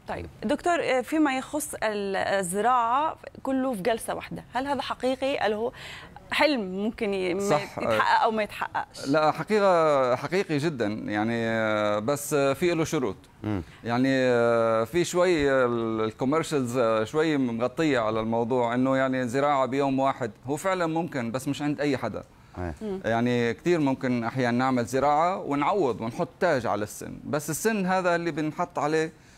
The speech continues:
Speaker 2: مش لازم يكون فعال، يعني مش لازم يشترك بالمضغ.
Speaker 1: مم.
Speaker 2: يعني له أهمية تجميلية أكثر ما له
Speaker 3: نعم.
Speaker 2: أهمية وظيفية.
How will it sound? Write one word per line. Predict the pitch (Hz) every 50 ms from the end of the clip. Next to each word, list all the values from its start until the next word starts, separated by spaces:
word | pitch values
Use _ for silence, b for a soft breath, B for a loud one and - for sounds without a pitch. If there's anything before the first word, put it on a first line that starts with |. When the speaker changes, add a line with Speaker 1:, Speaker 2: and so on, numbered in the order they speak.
| B B B B - -
Speaker 2:
مش | 127 160 170 -
لازم | 160 170 165 160 160 143
يكون | - - 143 135 131
فعال، | 123 - 117 82 104 123 104 87 87 90 -
يعني | 101 107 123 135 147 151
مش | 143 -
لازم | 180 170 160 156 151 147
يشترك | 131 - - 160 139 135 -
بالمضغ. | 120 120 120 120 120 110 98 95 - B B B B B B B -
Speaker 1:
مم. | 254 -
Speaker 2:
يعني | 117 120 131 143 156
له | 160 160 156 135 143 151 151
أهمية | 151 165 165 160 156
تجميلية | 151 165 151 135 147 156 151 151 156 156 151 123
أكثر | 156 - 160 143 135
ما | 143 139 139 143
له | 143 123
Speaker 3:
نعم. | 135 143
Speaker 2:
أهمية | 143 143 151 156 156 151
وظيفية. | 143 143 135 135 143 135 - 127 98 82